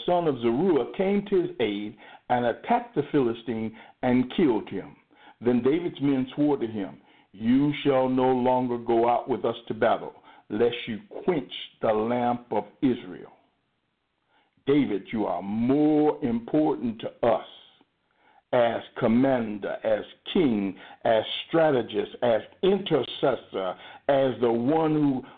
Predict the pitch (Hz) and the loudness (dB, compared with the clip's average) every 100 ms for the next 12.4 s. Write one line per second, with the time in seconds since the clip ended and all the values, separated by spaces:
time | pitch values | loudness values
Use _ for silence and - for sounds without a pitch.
0 | - 151 147 135 127 - 180 - 139 - | -2 0 2 0 0 0 -2 -2 -6 -2
1 | 131 117 117 151 151 143 139 - 175 170 | 0 0 2 2 4 2 0 -4 2 2
2 | 151 - 113 90 - - - - 123 110 | 2 0 -2 -2 -4 -14 -20 -6 -2 0
3 | 131 110 117 - 185 160 139 131 143 139 | 0 -2 -4 -4 -2 0 0 2 2 2
4 | - 123 120 127 127 123 120 117 147 127 | 0 -2 0 4 4 2 0 2 2 2
5 | 95 52 - _ - _ _ _ _ _ | 0 -6 -16 _ -20 _ _ _ _ _
6 | _ _ _ 107 135 139 139 131 139 139 | _ _ _ -4 0 2 2 2 4 2
7 | - - 139 113 110 110 - - - 147 | 0 0 0 2 0 -2 -8 -6 0 2
8 | 147 - 147 113 107 110 - _ - 139 | 2 0 0 2 0 -4 -10 _ -4 0
9 | 131 120 123 120 - 135 127 95 76 110 | 0 0 -2 -2 -2 0 0 -2 -8 -6
10 | 110 117 123 135 139 151 147 147 147 143 | -2 0 2 2 0 0 2 2 0 -4
11 | - 151 147 139 139 147 143 143 143 139 | 0 0 2 2 2 2 2 2 0 -2
12 | 127 - 147 | -4 0 -2